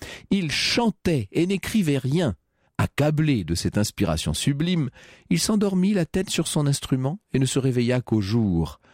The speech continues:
Les chants de la nuit lui remontèrent avec peine dans la mémoire,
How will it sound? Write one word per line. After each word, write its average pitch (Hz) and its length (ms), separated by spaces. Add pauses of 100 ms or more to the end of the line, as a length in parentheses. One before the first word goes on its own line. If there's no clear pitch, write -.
(360)
Les 92 140
chants 139 300
de 135 100
la 120 140
nuit 113 320
lui 95 180
remontèrent 120 720
avec 98 360
peine 120 300
dans 95 140
la 92 80
mémoire, 107 580